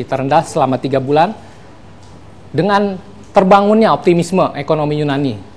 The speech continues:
Sementara yen menguat terhadap dolar terkait sentimen positif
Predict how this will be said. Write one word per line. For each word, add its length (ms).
Sementara 480
yen 160
menguat 480
terhadap 400
dolar 320
terkait 320
sentimen 320
positif 500